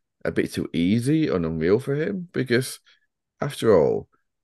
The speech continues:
like, we're all adults here listening to this. Like, sexual talk around a fantasy between two consenting people, and I say we're adults talking about this, but I, I also say consenting pe-,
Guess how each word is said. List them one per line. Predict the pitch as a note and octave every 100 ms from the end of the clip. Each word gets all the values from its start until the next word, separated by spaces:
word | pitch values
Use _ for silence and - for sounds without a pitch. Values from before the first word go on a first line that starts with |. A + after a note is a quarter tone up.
| _ _ _ _ _ _ _ _ -
like, | G2+ F#2+
we're | D#3+ E3
all | E2+
adults | A#1+ C2 B1+
here | - G1+
listening | A1+ A#1 A1+
to | - -
this. | G1+ - - - - _ _ -
Like, | F#2 - -
sexual | - - C#3 C#3
talk | C3+ F2+ D#2 C#2 -
around | D#2+ D2+ D2 D2
a |
fantasy | C2+ - F#2 F2+ - - F2+ F2+
between | D2 E2+ - B1+
two | - A2+ G#2
consenting | F2 D#2+ C#2+ C#2 A#1+
people, | B1+ D#2 D2+ D#2+ D2+ D2+ - - _ _ _ _ _
and | G2+ F#2 E2+
I |
say | G2+ A2+
we're | F#2 D#2+
adults | D2+ D2+
talking | - F2+ F2+ D#2
about | C2 C2 -
this, | G1+ - -
but | -
I, | - D#2 -
I | - D#2+
also | E2 E2 D#2
say | C#2+ C#2+
consenting | C#2 D2 - D2 C#2 C2+
pe-, | A#1+ D2 C2+